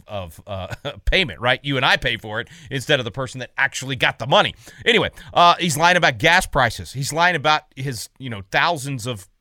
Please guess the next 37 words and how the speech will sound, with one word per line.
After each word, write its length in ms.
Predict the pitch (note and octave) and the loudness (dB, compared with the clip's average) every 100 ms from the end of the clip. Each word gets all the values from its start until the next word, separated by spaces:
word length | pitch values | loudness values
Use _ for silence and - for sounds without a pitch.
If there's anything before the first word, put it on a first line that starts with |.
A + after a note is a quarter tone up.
| _ | _
of 180 | B2+ A2 | -6 -4
miles 540 | A#2 C3 D3 C#3+ B2+ | 0 2 4 2 0
and 140 | A2+ G2+ | -4 -6
time, 500 | C#3 C#3+ C#3 C3+ A#2+ _ _ _ | -6 -2 -2 -4 -8 _ _ _
uh, 260 | A#2+ A#2+ A#2+ | -6 -2 -2
with, 280 | A#2 B2 - | -2 -6 -8
with, 360 | A#2+ A#2+ A2+ A#2+ | -6 -6 -4 0
uh, 280 | A#2 A2 | 2 2
w-, 240 | A2 B2 A#2 | -2 -6 -8
with, 340 | A#2+ A#2+ A2+ - | -6 -6 -6 -4
um, 320 | G#2+ G#2 G#2 | -4 -4 -8
um, 500 | - G#2+ G2 F2+ F2+ - - | -8 -6 -4 -6 -10 -14 -14
with 160 | B2 C3 | -6 -4
Xi, 400 | F#2+ D#3+ A3+ - - - | -2 -2 -2 -4 -10 -14
uh, 160 | - B2 | -4 -4
from 160 | - A#2+ | -4 -6
China. 380 | - A#3 D#3 | 2 2 2
So 260 | F#2+ F3+ D3 - - | -2 -2 -2 -6 -10
he's 160 | C#3 | -4
lying 220 | C#3 E3 | 2 2
about 180 | D3+ D3 | 2 0
the 60 | B2 | 0
Trump 260 | - D#3 | -2 -2
tax 320 | - D#3+ D#3+ - | 2 2 2 0
cuts. 180 | C#3 | -4
I 40 | F3 | -2
mean, 120 | A#3 | 0
the 80 | A#3+ | 0
list 280 | B3+ - - | 2 0 2
goes 200 | G#3+ F3 | 2 4
on 260 | F#3 G3 | 4 4
and 60 | E3+ | 2
on. 120 | D3+ | 0
That's 200 | G3 - | 0 0
C 520 | - - E4+ F#4 B3+ | 0 0 -2 -8 -6
N 280 | A#3+ A#3+ A3 _ - | 0 0 0 _ -8
N 460 | C#4+ G4 F#4+ F#3 | -2 0 -2 -4